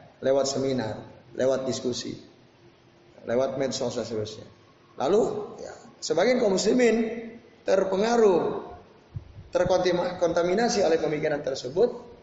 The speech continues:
lalu dia sampaikan, apalagi dia tokoh misalnya, atau dia seorang thalib kayak kita ini. Sementara orang lihat kita, ini dia rajin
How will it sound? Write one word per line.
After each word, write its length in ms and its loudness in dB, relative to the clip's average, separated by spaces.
lalu 400 4
dia 40 2
sampaikan, 760 0
apalagi 320 2
dia 80 2
tokoh 400 -2
misalnya, 400 -10
atau 160 2
dia 160 4
seorang 320 2
thalib 240 2
kayak 160 0
kita 240 -2
ini. 240 -4
Sementara 400 0
orang 320 0
lihat 160 2
kita, 560 -4
ini 160 -4
dia 240 2
rajin 480 -2